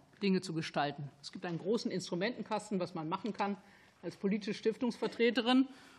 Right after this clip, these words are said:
Und es gab viel Spielraum und eigentlich wenig Vorgaben, was zu tun war. Und diese Spielräume waren auch nicht begrenzt, weil eigentlich in allen gesellschaftlichen und politischen Bereichen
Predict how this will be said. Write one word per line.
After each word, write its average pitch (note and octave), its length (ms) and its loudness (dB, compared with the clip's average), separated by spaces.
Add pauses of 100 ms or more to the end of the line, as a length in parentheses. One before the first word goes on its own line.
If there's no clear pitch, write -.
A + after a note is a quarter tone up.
Und A3+ 100 2
es G#3 100 -6
gab B3 180 2
viel C#4 180 2
Spielraum F3 580 2
und F#3 220 -2
eigentlich F#3+ 320 0
wenig G3 240 4
Vorgaben, G3 540 -2
was F#3 340 -4 (260)
zu - 140 -6
tun A3 320 6
war. C#3 240 -2 (2000)
Und G#3 100 0
diese G#3 240 0
Spielräume G#3+ 500 2
waren G#3 160 2
auch G#3+ 80 -2
nicht A3 160 0
begrenzt, G#3 480 0
weil A3+ 120 -2
eigentlich A3 260 0
in G#3+ 200 -2
allen D4+ 360 2
gesellschaftlichen F#3+ 800 0
und F3+ 80 -2
politischen F3+ 460 0
Bereichen F3+ 520 2